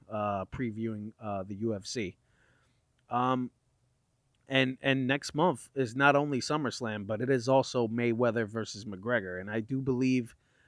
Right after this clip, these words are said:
the Mayweather-McGregor fight is the weekend after SummerSlam. It's the Saturday after SummerSlam. So the month of August is gonna be a really fun time, a really big deal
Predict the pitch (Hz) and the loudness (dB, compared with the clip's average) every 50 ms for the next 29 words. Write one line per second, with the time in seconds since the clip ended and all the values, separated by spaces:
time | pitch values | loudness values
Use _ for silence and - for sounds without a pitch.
0 | _ _ - 120 123 113 117 120 131 131 131 127 131 131 123 117 123 113 113 113 | _ _ -8 -6 -4 -2 0 4 4 4 6 6 6 4 4 4 2 0 -2 -4
1 | 101 120 127 120 110 117 101 - - 131 123 123 120 - _ - 131 120 107 107 | -2 0 0 0 0 -2 -4 0 2 4 4 4 4 0 _ -4 -4 -2 -2 -2
2 | 123 117 107 107 135 139 131 - - 135 131 120 117 - - 120 123 120 117 - | -2 -2 0 2 2 0 2 2 0 2 2 0 -4 -4 -2 0 0 0 0 -2
3 | - 113 95 - - 131 113 107 98 - - 110 95 87 85 90 98 107 - - | -6 -8 -6 -4 -4 -4 -4 -4 -6 -8 -8 -8 -8 -8 -10 -10 -12 -14 -12 -12
4 | 123 - - - 117 117 117 117 113 117 110 110 110 104 98 - 107 - - 120 | -12 -8 -4 -2 -2 -2 -2 -2 -2 -2 0 0 -2 -4 -4 -8 -10 -6 -6 -6
5 | 101 98 95 - - 107 95 90 90 - - - 120 110 85 65 - - - 120 | -6 -6 -10 -10 -10 -10 -10 -10 -10 -8 -2 0 0 0 -2 -6 -12 -10 -10 -8
6 | 101 101 127 151 - - 131 110 120 127 135 127 107 104 - - - _ _ _ | -2 0 0 0 2 2 2 6 8 8 8 8 6 0 -8 -10 -14 _ _ _
7 | _ - _ _ - 131 120 113 113 147 131 120 113 117 123 123 117 107 104 110 | _ -20 _ _ -10 -8 -8 -4 -2 -2 -2 -2 0 0 2 2 2 0 -2 0
8 | 120 123 135 135 135 135 135 135 135 135 135 - - - - 139 131 127 127 127 | 2 4 6 6 6 4 2 0 0 -2 -4 -8 -8 -2 0 2 2 2 0 -2
9 | 123 120 - _ _ _ _ _ _ - - - 143 131 127 123 120 120 120 113 | -4 -6 -6 _ _ _ _ _ _ -8 -2 0 2 4 4 4 2 0 0 -4
10 | 104 98 113 123 127 135 135 127 117 110 - 143 143 135 123 120 117 120 135 131 | -4 -4 -2 0 0 0 0 -2 0 6 8 8 8 8 4 0 -4 0 2 2
11 | 127 113 98 95 - | 2 2 0 -2 -6